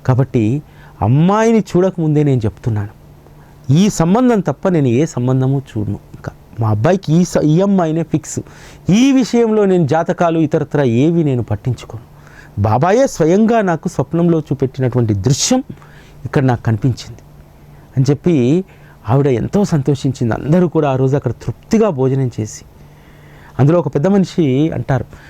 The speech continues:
అంటే, "సంబంధము గతికితే అతకదంటారండి, ఇక్కడ మేము భోజనం చెయ్యము" అన్నారు.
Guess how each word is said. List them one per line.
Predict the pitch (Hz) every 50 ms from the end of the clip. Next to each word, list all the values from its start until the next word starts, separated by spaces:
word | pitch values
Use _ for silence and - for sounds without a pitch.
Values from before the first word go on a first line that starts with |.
| - - - -
అంటే, | 123 139 190 175 160 160 180
"సంబంధము | 180 - 151 160 175 190 196 190 180 180 170 151 139 147 175 190 - - - - - - 110 110 160
గతికితే | 147 208 208 208 220 208
అతకదంటారండి, | 170 143 - - 175 160 156 143 - 147 139 131 135 123 120 135 160 180 170 170 - - - - -
ఇక్కడ | 120 - 156 143
మేము | 139 135 123 104
భోజనం | 104 131 156 156 180 175 165
చెయ్యము" | - - 131 120 123 127 127 120
అన్నారు. | 110 101 104 101 -